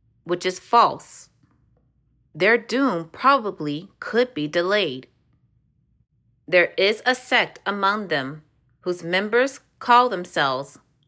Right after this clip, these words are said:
Orthodox Jews. A few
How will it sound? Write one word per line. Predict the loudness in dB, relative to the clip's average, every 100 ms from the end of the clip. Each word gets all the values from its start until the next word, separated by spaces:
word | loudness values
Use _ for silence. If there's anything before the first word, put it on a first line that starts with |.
| _ _
Orthodox | 2 2 0 2 4 4 0
Jews. | -10 -6 -4 -6 -12 -16 -20 _ _ _ _ _ _ _ _ _ _
A | -4
few | -4 -8 -4 -2 -2 -8